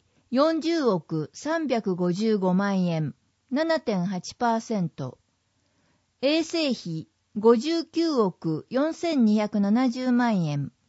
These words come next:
十一点六パーセント。土木費、二十七億九千九百九十九万円。五点五パーセント。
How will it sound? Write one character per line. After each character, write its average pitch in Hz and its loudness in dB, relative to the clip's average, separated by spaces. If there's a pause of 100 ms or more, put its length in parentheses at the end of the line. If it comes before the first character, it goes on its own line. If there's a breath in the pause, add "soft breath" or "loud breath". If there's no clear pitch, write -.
(280)
十 285 -2
一 - -8
点 185 0
六 156 -6
パ 220 -2
ー - -4
セ 214 -4
ン 160 -4
ト。 - -12 (1500)
土 226 6
木 320 0
費、 156 -6 (420)
二 320 -2
十 294 2
七 220 4
億 160 -4
九 320 -2
千 311 0
九 269 -4
百 185 -4
九 269 -4
十 180 -4
九 214 0
万 190 2
円。 156 -2 (680)
五 339 0
点 190 0
五 180 -2
パ 247 2
ー 247 -2
セ 226 -2
ン 175 0
ト。 135 -10